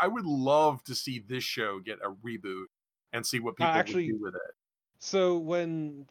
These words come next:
Speaker 2: three of us were watching it together, uh, I had actually mentioned that is I would love to see this show, like, rebooted with, like, modern sensibilities and modern, like, animation.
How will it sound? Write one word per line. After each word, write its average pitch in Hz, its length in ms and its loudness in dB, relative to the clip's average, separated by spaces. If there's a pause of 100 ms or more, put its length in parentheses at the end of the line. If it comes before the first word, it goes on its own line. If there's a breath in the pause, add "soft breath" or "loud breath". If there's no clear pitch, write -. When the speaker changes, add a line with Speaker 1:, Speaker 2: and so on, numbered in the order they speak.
Speaker 2:
three 175 220 0
of 165 80 -4
us 156 160 0
were 151 100 -2
watching 143 240 0
it 135 40 -8
together, 131 340 0
uh, 120 180 0
I 120 120 -2
had 127 100 -2
actually 127 260 -6
mentioned 123 300 -8
that 123 120 -4
is 120 140 -4
I 127 80 -2
would 127 160 -6
love 127 160 -2
to 127 80 -8
see 127 200 -8
this 120 160 -6
show, 120 220 -4
like, 120 200 -6
rebooted 120 440 -4
with, 120 140 -10
like, 120 120 -6
modern 117 340 -6
sensibilities 113 680 -8
and 120 140 -10
modern, 110 320 -10
like, 107 220 -12
animation. 117 640 -10